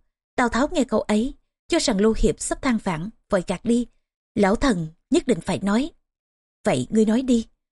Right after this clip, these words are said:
Lưu Hiệp chán ngán, lắc lắc đầu. "Thưa, những điều thần làm có thể có chỗ chưa được xác đáng. Nhưng điều một lòng vì bệ hạ.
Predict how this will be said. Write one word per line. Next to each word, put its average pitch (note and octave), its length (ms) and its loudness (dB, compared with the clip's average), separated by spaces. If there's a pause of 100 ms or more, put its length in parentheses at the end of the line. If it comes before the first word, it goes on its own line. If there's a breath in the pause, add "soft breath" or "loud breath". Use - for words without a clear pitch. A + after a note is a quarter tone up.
(320)
Lưu C#4 160 4
Hiệp C4 220 2
chán B3 180 2
ngán, C#4 200 4 (160)
lắc D4+ 200 -2
lắc F4+ 180 -4
đầu. G3 240 -2 (1400)
"Thưa, A#3+ 300 4 (480)
những A#3+ 200 4
điều A#3 180 6
thần G3+ 180 2
làm F#3 220 2
có - 120 2
thể G3+ 180 2
có C#4+ 120 2
chỗ F3+ 240 0
chưa G#3+ 220 4
được F3 200 2
xác C4 220 -4
đáng. B3 240 0 (680)
Nhưng D#4+ 160 2
điều A#3+ 120 6
một F#3+ 200 0
lòng F3 220 2
vì F#3 100 2
bệ D#3 220 2
hạ. D3+ 360 -4